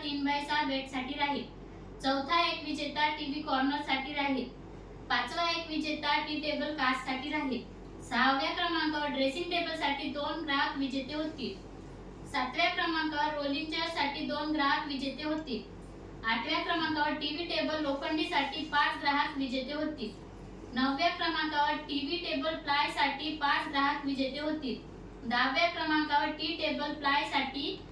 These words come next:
पाच ग्राहक विजेते होतील. अशा प्रकारे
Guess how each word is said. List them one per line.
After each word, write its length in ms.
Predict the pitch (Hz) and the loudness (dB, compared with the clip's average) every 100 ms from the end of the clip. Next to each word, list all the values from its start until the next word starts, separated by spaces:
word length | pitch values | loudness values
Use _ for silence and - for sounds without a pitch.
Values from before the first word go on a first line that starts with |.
| - - | -14 -2
पाच 280 | 277 285 311 | 2 4 2
ग्राहक 400 | 294 277 311 - | 2 4 4 2
विजेते 380 | 277 254 254 294 | 0 0 -2 -2
होतील. 520 | 311 349 269 220 - - - - - - - - - - - - - - - - - - - | -2 -2 -2 -4 -6 -12 -10 -10 -10 -12 -12 -12 -12 -12 -12 -12 -12 -14 -12 -12 -12 -12 -6
अशा 240 | 262 262 349 | 0 4 4
प्रकारे 500 | 349 349 330 311 | 4 2 2 2